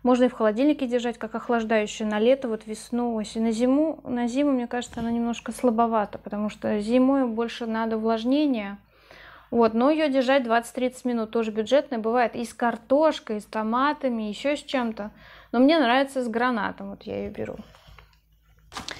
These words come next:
Так, попробовала я еще маску для ног, со скидкой было, помните, шестьдесят рублей.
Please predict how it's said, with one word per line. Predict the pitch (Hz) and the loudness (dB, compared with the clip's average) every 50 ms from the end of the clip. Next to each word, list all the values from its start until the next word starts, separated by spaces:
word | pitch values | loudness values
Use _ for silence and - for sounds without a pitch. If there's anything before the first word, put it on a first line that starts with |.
| - - - - - - - _ _ _ _ _ _ _ _ | -16 -20 -20 -20 -20 -20 -20 _ _ _ _ _ _ _ _
Так, | - 294 302 302 285 254 233 220 - - - - - - - - - - - - - - - - - - - - - - | 4 4 6 6 4 2 0 -2 -4 -6 -8 -10 -12 -16 -18 -20 -20 -20 -20 -20 -20 -20 -20 -20 -20 -20 -20 -20 -2 2
попробовала | - 247 240 - 285 339 311 302 320 311 302 294 294 285 277 277 269 269 269 269 269 262 - | 2 2 4 6 4 6 6 8 8 8 8 8 8 6 6 6 6 6 6 4 2 0 -2
я | 240 220 240 254 254 254 | -4 0 2 4 6 6
еще | 254 247 247 - - 254 240 | 4 4 2 -2 -2 -2 0
маску | 240 254 254 254 247 - - - 240 | 2 4 4 2 2 0 0 -2 0
для | 214 226 226 233 | 2 2 2 4
ног, | 247 285 339 381 - - | 4 4 4 2 0 0
со | - 254 226 | 0 0 0
скидкой | - - - 254 262 - 226 214 | 0 0 -2 -2 -2 -2 -4 -2
было, | 226 220 214 214 | 0 -2 -2 0
помните, | - 269 302 311 302 - | 0 0 0 0 -2 -4
шестьдесят | 220 - - - 226 214 214 - | -6 -8 -4 -2 -2 0 0 0
рублей. | 226 220 214 214 202 202 202 220 | -2 -2 -2 -2 -2 -4 -4 -6